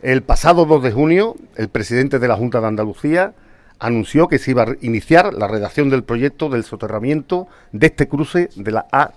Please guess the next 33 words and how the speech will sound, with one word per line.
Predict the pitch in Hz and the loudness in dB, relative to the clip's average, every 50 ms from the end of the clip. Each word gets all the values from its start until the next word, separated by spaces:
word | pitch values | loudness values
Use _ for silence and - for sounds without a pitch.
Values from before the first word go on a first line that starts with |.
| _ | _
trescientos | - 117 123 117 - 120 110 - 104 - | -10 -6 -6 -6 -6 -8 -10 -10 -10 -12
setenta | - 82 78 | -12 -14 -16
y | 73 | -16
seis. | - _ - _ _ - _ _ _ _ _ _ _ _ _ _ - | -20 _ -20 _ _ -20 _ _ _ _ _ _ _ _ _ _ -10
Dicho | 120 143 160 - - 139 | -6 -6 -4 0 2 2
y | 110 95 | 2 0
hecho, | 82 - - 69 - - - - - - - - | -2 -6 -10 -14 -12 -12 -12 -12 -14 -16 -18 -16
cinco | - - - 175 190 196 - 170 135 | -12 -2 2 2 4 4 6 6 6
meses | 120 104 - 110 90 | 4 4 0 -2 -6
después, | 104 - - - - 165 190 185 - - - - - _ _ - - | -6 -4 2 4 6 6 4 2 -4 -12 -20 -20 -20 _ _ -6 -2
el | 117 120 | 0 0
gobierno | 110 110 113 147 151 131 117 110 | 2 4 4 4 4 4 4 2
del | 98 98 92 | 0 -2 -4
Partido | - 98 90 - 120 113 120 - | -6 -6 -6 -4 -4 -4 -4 -6
Popular | 127 104 - 110 101 87 85 - - - | -8 -8 -8 -6 -6 -8 -8 -12 -16 -16
en | - 101 | -14 -12
la | 95 - | -8 -2
Junta | 113 156 143 - 107 | 0 0 2 2 0
de | 95 | -2
Andalucía | 90 85 90 90 87 - - 143 156 156 165 165 - - - - - - - - - | -2 -4 -6 -10 -10 -8 -4 -2 0 2 0 0 -2 -6 -14 -18 -16 -14 -12 -4 0
ha | - 147 | 0 2
consignado | - 175 160 139 - 147 139 139 143 143 131 120 | 4 4 4 4 4 4 4 6 4 4 2 0
partida | - 107 - - - 160 165 175 196 202 - - - - - - | -2 -2 -2 -2 -4 -2 -2 0 -2 -2 -4 -8 -16 -20 -4 2
para | - 127 117 117 | 4 4 6 6
el | 117 117 | 4 2
enlace | 113 113 131 139 139 - 147 | 2 4 4 2 2 2 0
de | 127 123 | 0 0
Montequinto | 117 117 104 - 117 - 147 151 151 139 - 180 190 185 - - - - | 0 -2 -4 -6 -8 -8 -8 -8 -8 -6 -4 -4 -4 -4 -4 -8 -10 -6
en | 113 113 | -4 -2
la | 104 | -2
carretera | - 107 101 101 - 139 151 160 160 - - | -2 -4 -6 -4 0 0 2 2 0 -2 -2
A | - 123 120 - | -2 -2 -2 -2
tres, | - 117 - - 123 | -4 -8 -8 -8 -12